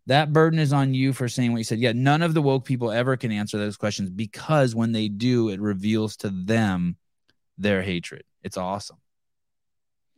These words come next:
Um, they hated him because he, t-, uh, so they hated him because he told the truth.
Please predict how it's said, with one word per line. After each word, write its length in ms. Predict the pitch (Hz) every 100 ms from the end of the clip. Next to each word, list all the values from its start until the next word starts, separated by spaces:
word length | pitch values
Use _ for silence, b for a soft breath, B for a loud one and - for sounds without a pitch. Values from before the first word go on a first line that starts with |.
| _ _ - B B _ _ _ _ _ _ _ _ _ _ _ _ _ _ -
Um, 560 | 120 120 117 117 113 -
they 240 | 127 156
hated 340 | 156 180 190
him 200 | 175 180
because 320 | 160 147 156 139
he, 100 | 135
t-, 100 | 117
uh, 160 | 139
so 220 | 135 151
they 160 | 135 139
hated 200 | 151 143
him 100 | 139
because 180 | 123 117
he 80 | 110
told 240 | 110 98
the 40 |
truth. 280 | 92 85 -